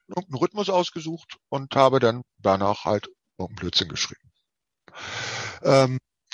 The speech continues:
und dann habe ich geguckt, manch-, manchmal hat das vom Rhythmus her nicht hingehauen. Und dann habe ich mir gedacht, ja, ich will jetzt aber unbedingt dieses Reimwort haben. Was muss denn jetzt machen, damit das vorher mit dem Rhythmus nicht korreliert? Und dann habe ich da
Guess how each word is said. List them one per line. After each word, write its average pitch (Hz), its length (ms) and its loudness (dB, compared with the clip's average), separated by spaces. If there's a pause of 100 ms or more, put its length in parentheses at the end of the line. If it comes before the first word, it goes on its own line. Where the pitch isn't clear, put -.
(760)
und 143 300 6
dann 151 140 8
habe 180 180 10
ich 170 100 -2
geguckt, - 440 0
manch-, 180 340 2
manchmal 175 380 2
hat 180 100 4
das 170 140 4
vom 170 140 0
Rhythmus 170 340 -2
her 175 100 4
nicht 170 160 -2
hingehauen. 98 600 -4
Und 135 200 -8
dann 143 120 4
habe 151 180 6
ich 156 60 0
mir 151 100 -6
gedacht, 147 260 2
ja, 143 100 2
ich 135 180 -2
will 117 80 -6
jetzt 170 160 -4
aber 135 120 0
unbedingt 131 380 -6
dieses 127 400 2
Reimwort 127 580 6
haben. 170 280 4
Was 95 160 -12
muss - 160 -18
denn 123 80 -10
jetzt 110 180 -6
machen, 107 260 -6
damit 120 220 -4
das 120 140 -2
vorher 104 260 -2
mit 127 140 -8
dem 147 100 -6
Rhythmus - 320 -14
nicht 123 140 -16
korreliert? 147 680 -2
Und 104 140 -20
dann 76 120 -8
habe 78 260 -4
ich - 80 -8
da 78 320 0